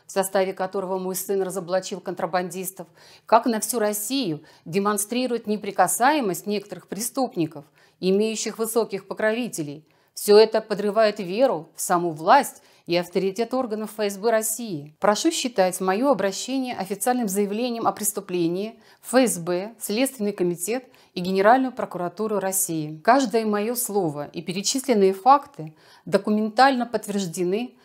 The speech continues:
в пятидесяти семи официальных обращениях во все государственные и правоохранительные органы страны. Уважаемый президент России Владимир Владимирович Путин,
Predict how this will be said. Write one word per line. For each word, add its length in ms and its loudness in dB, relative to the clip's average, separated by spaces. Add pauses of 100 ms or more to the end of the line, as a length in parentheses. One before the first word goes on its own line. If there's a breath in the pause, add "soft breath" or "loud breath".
(100)
в 80 -20
пятидесяти 580 -4
семи 480 -2
официальных 640 -2
обращениях 760 0 (360 soft breath)
во 180 6
все 240 0
государственные 960 0 (280 soft breath)
и 80 -4
правоохранительные 800 2
органы 460 -2
страны. 680 0
Уважаемый 580 4
президент 540 -2
России 560 0
Владимир 540 2
Владимирович 760 -2
Путин, 460 -6